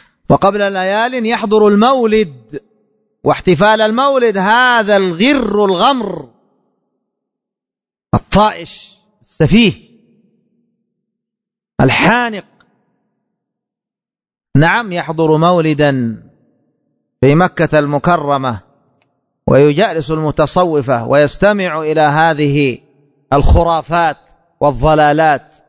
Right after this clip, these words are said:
ونشر، أنا لا أدري، لكن جاءني من أراني هذا المقطع حديثاً الآن في شهر المولد.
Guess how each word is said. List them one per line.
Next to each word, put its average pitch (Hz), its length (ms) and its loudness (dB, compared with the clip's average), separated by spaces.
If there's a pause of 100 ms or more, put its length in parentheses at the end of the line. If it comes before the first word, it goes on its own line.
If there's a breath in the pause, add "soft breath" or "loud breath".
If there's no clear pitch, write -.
(500)
ونشر، 180 580 0 (480)
أنا 233 160 0
لا 220 200 2
أدري، 185 200 -2
لكن 185 340 0
جاءني 185 420 0
من 160 160 0
أراني 165 420 0
هذا 143 220 0
المقطع 147 420 -2
حديثاً 160 440 0
الآن 135 560 -2 (960)
في 151 140 4
شهر 175 300 0
المولد. 151 460 -4